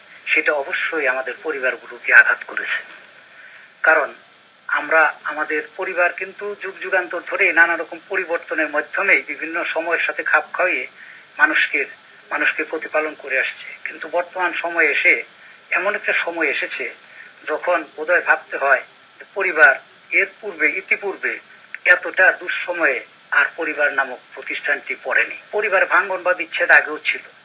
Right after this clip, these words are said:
কিন্তু এখনকার বিচ্ছেদগুলো অত্যন্ত ক্রমবর্ধমান হারে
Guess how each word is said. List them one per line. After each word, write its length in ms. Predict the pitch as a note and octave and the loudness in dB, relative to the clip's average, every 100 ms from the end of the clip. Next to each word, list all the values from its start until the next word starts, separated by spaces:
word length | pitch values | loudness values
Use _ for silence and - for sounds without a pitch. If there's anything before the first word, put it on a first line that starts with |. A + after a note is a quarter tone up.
| - - - | -20 -20 -12
কিন্তু 280 | - G3+ G#3 | -10 -6 4
এখনকার 420 | F3+ - G#3+ A3 | 4 4 0 0
বিচ্ছেদগুলো 640 | G#3+ F3+ - G3+ - E3 D#3 | 0 -6 -4 -4 -4 -4 -4
অত্যন্ত 400 | D#3 A3 G#3+ F#3+ | -4 -10 -6 -8
ক্রমবর্ধমান 880 | - G3+ F#3+ D#3 F3+ F#3 F#3+ F3+ E3 | -4 -2 -2 0 -2 -2 -2 0 4
হারে 320 | - D3+ | 4 4